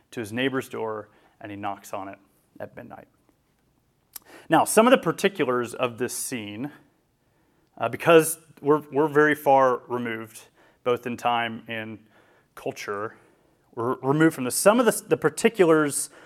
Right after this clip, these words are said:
are foreign to us, but midnight in the first century is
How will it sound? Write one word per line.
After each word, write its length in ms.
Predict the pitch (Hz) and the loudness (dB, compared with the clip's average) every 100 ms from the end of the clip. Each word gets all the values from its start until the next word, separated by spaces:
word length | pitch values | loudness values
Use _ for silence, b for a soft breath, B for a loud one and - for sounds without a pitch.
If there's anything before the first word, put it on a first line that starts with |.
| B B | B B
are 160 | - 135 | 2 2
foreign 500 | - - 190 190 170 | 2 2 6 6 4
to 200 | 160 - | 0 2
us, 220 | 147 143 | 4 4
but 160 | - 135 | 0 -2
midnight 720 | 135 160 233 202 151 131 135 | 0 4 4 6 4 4 2
in 80 | 135 | -4
the 80 | 131 | -6
first 320 | - 175 170 | -4 -4 -2
century 600 | 151 135 - 127 123 123 - b b b - | -6 -6 -6 -6 -6 -8 -14 b b b -4
is 380 | 151 139 113 | -2 -2 -6